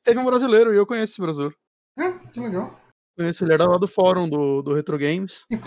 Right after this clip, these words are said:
Speaker 2: como que o nome
Speaker 1: Ele
Speaker 2: dele chegou nessa lista?
Speaker 1: Então, eu não lembro como foi. Tipo, eu lembro que na época, antes de eu conhecer ele, ele deu entrevista até na I G M.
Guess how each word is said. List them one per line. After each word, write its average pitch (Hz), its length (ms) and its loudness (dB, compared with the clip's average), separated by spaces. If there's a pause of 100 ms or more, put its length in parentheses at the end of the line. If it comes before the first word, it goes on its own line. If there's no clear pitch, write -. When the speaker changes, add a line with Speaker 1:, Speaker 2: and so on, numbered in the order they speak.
(120)
Speaker 2:
como 269 240 2
que 220 280 -4
o 202 80 -2
nome 175 240 4
Speaker 1:
Ele 165 60 -2
Speaker 2:
dele 165 220 -2
chegou 160 340 -4
nessa 147 240 -10
lista? 147 260 -14 (640)
Speaker 1:
Então, 262 300 2
eu 247 60 2
não 277 220 2
lembro 240 400 0
como 190 240 -2
foi. 185 220 -4
Tipo, - 200 -4
eu 214 40 6
lembro 247 240 0
que 277 80 -4
na 226 200 2
época, 240 280 -2
antes 233 180 0
de 320 60 -2
eu 294 60 0
conhecer 269 400 -2
ele, 226 100 0
ele 233 120 -2
deu 226 280 0
entrevista 220 500 -2
até 220 140 0
na 226 160 0
I 247 60 0
G 247 100 0
M. 202 400 2